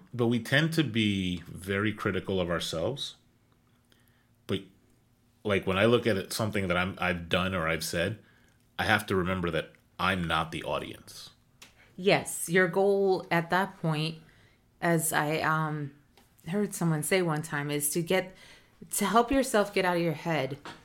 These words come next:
Speaker 2: you have to get what's in your head into the audience's head.
Speaker 1: Yeah.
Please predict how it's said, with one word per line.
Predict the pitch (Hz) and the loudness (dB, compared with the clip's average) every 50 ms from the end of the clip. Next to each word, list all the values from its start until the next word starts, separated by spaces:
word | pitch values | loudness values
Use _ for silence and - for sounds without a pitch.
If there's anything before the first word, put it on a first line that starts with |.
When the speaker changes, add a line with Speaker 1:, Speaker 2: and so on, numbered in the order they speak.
| - - _ - - _ _ _ _ | -20 -20 _ -20 -20 _ _ _ _
Speaker 2:
you | - 180 196 214 | 0 2 4 4
have | 196 226 226 214 - | 6 6 4 6 4
to | 202 | 4
get | 180 185 185 185 - - - | 4 6 6 4 4 2 0
what's | 160 170 170 170 - | 2 2 2 0 -2
in | - - 190 208 214 | -2 0 2 2 4
your | 202 180 170 | 4 2 2
head | 156 165 156 156 151 | 2 2 2 2 2
into | - 165 175 165 - - 170 156 151 151 | 0 0 0 0 0 2 2 2 2 2
the | 147 165 143 | 2 0 2
audience's | - 151 151 156 156 139 131 127 - 113 104 - | 4 4 4 4 2 0 -2 -4 -6 -8 -8 -8
head. | 107 101 101 - - - | -8 -8 -8 -10 -8 -4
Speaker 1:
Yeah. | 101 92 82 - | 0 0 0 0